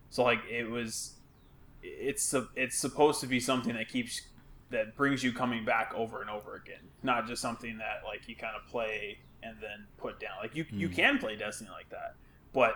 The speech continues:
Speaker 1: the thing that I think a lot of us fell in love with was, like, the grind and just kind of
Speaker 2: Mm.
Speaker 1: really trying to find, like, that,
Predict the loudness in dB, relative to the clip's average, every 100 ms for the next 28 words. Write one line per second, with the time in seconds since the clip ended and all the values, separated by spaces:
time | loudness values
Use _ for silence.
0 | 0 -2 0 4 4 6 6 6 4 2
1 | 0 2 6 6 6 2 0 -2 -2 -2
2 | 4 4 4 0 -4 -4 -6 -6 -10 -18
3 | -20 -20 -20 -12 -10 -10 -14 0 6 8
4 | 8 6 4 2 -2 -4 -6 -6 -6 -6
5 | -4 -4 -2 0 2 0 -4 -4 2 2
6 | 2 2 0 0 -2 0 0 0 -4 -4
7 | -2 0 0 -2